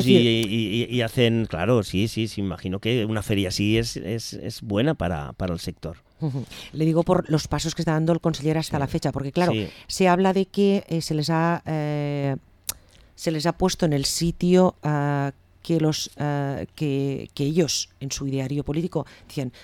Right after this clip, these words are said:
Speaker 1: "No, no, nosotros entendemos que lo están pasando muy mal y nosotros cuando lleguemos haremos una serie de cosas para que la cosa cambie". Y claro, ahora salen manifestaciones diciendo, "Oiga, que usted, eh, no ha dado las ayudas o que".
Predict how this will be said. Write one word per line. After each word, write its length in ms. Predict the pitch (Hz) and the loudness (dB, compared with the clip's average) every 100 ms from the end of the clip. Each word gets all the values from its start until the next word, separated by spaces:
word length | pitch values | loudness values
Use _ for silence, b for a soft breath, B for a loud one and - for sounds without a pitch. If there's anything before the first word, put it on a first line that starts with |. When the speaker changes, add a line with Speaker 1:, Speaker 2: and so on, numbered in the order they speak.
| B | B
Speaker 1:
"No, 140 | - 165 | -4 0
no, 180 | 170 151 | 2 0
nosotros 320 | 135 - 165 | -2 -2 0
entendemos 460 | 160 156 160 156 | 0 2 2 2
que 80 | - | -2
lo 60 | 143 | -6
están 180 | 135 139 | -4 -4
pasando 260 | 139 139 | -2 -2
muy 120 | 147 | 0
mal 160 | 165 196 | 2 2
y 40 | |
nosotros 240 | 160 - 147 | 0 -4 -6
cuando 180 | 160 147 | -4 -2
lleguemos 380 | 147 160 175 - B B | -2 0 -2 -4 B B
haremos 360 | 139 147 156 - | -4 0 0 -2
una 200 | - 151 | -2 -2
serie 420 | 143 156 151 147 143 B B B B B | -2 -2 0 -2 -4 B B B B B
de 160 | 156 | -4
cosas 400 | 143 175 - 180 | 0 0 2 -2
para 240 | - 170 160 | -2 -4 -4
que 320 | - 185 180 - | -4 -4 -4 -6
la 240 | 143 139 | -8 -6
cosa 240 | - 160 175 | -2 2 4
cambie". 340 | 160 135 - - b b b b b - | 2 0 -4 -12 b b b b b -8
Y 100 | 160 | 2
claro, 280 | 180 170 - - - | 4 4 0 -16 -10
ahora 380 | 135 143 175 - - | -6 -2 -2 -4 -18
salen 480 | - 156 156 156 160 | -8 -2 0 2 2
manifestaciones 680 | 160 160 160 165 143 175 196 | 2 2 0 -2 0 2 2
diciendo, 280 | 165 147 135 | 2 0 -2
"Oiga, 260 | 147 196 - b b | 0 -2 -2 b b
que 100 | - | -6
usted, 300 | 143 - 185 - - | -6 -2 -2 -2 -4
eh, 240 | 202 202 | 0 2
no 180 | 185 156 | 4 4
ha 60 | 143 | 4
dado 220 | 135 135 | 2 2
las 140 | 180 | 2
ayudas 440 | 214 233 226 226 180 | 2 2 2 2 0
o 100 | 160 | -4
que". 200 | 156 | -6